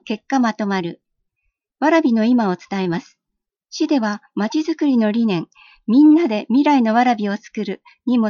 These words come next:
づき、市民と行政が一体となったまちづくりを推進するため、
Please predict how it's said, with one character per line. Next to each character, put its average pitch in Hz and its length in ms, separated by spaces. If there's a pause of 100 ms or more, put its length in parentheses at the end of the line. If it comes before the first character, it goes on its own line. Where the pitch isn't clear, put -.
(100)
づ 208 200
き、 180 200 (300)
市 - 140
民 302 220
と 220 160
行 254 160
政 233 280
が 202 120
一 190 80
体 285 240
と 277 120
な 269 100
っ 285 60
た 214 120
ま 202 120
ち 254 100
づ 339 140
く 285 100
り 269 100
を 240 60
推 220 260
進 214 260
す - 140
る 180 100
た 185 140
め、 175 140